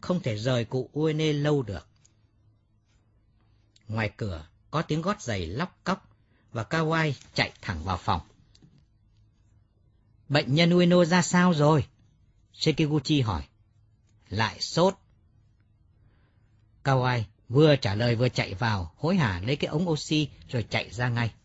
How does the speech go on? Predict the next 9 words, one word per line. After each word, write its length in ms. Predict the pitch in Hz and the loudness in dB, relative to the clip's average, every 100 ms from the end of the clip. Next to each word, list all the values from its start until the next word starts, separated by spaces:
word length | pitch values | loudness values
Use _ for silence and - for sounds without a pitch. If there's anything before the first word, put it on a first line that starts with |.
| _ _ _ _ _ _ _ _ _ _ - | _ _ _ _ _ _ _ _ _ _ -8
"Lạ 320 | 95 104 - | -4 -4 -6
thật 160 | - 143 | -4 -4
đấy, 240 | 139 156 226 - - _ - | 0 0 0 -4 -20 _ -10
rất 280 | 127 320 - | -2 -2 0
là 120 | 127 | 0
lạ." 280 | 101 95 - _ _ _ _ _ _ _ _ _ _ _ _ _ _ _ _ _ | 0 -4 -10 _ _ _ _ _ _ _ _ _ _ _ _ _ _ _ _ _
Sekiguchi 680 | - 175 175 165 175 180 180 | -4 -4 -2 -2 -2 -2 -2
băn 220 | 165 165 | -2 -4
khoăn 340 | - 165 160 | -4 -4 -4